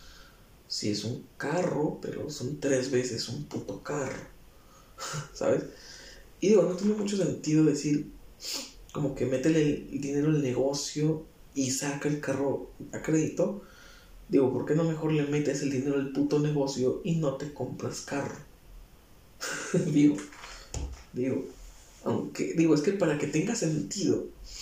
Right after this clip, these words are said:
dicho negocio te tiene que dar las ganancias suficientes como para que puedas solventar todos tus gastos, incluyendo el del carro,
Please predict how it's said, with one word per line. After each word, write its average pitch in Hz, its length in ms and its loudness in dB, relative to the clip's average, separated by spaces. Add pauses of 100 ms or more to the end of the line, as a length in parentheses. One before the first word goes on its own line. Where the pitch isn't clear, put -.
(360)
dicho 165 340 0
negocio 170 460 4
te 147 120 2
tiene 151 240 2
que 156 100 -2
dar 147 140 2
las 165 180 2
ganancias 151 380 -2
suficientes - 1300 -4 (1120)
como 131 320 2
para - 240 0
que 104 120 -2
puedas 208 320 0
solventar 156 640 0
todos 196 320 -2
tus 160 240 0
gastos, 151 440 -2
incluyendo 185 920 2
el 160 100 2
del 147 240 2
carro, 107 500 -6